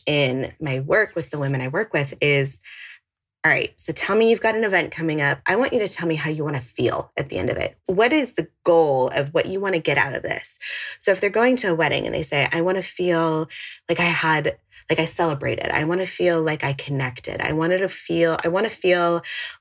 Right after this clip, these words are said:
like I'm, like, surrounded by love." I'm like, Okay, how do we reverse engineer that? How do you actually truly get connection? How do you actually truly get a sense of celebration?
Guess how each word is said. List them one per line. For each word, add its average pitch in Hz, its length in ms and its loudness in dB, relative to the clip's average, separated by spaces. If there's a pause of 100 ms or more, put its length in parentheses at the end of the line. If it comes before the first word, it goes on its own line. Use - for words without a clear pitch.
like 151 520 2
I'm, 151 600 0
like, 143 180 -4
surrounded 165 400 -2
by 160 100 -2
love." - 320 0
I'm 180 60 -4
like, 160 160 -2
Okay, 175 180 -2
how 139 180 -2
do 202 80 4
we 220 120 4
reverse 160 400 -2
engineer 131 400 -2
that? - 240 -6 (320)
How - 80 0
do 240 60 6
you 254 320 4
actually 175 500 0
truly 160 760 0 (240)
get 156 240 2
connection? - 440 -6
How - 140 -4
do 220 60 2
you 233 160 4
actually 175 380 -2
truly 151 600 0 (400)
get 175 160 4
a 175 80 2
sense 165 280 -6
of 147 80 -8
celebration? 143 720 -4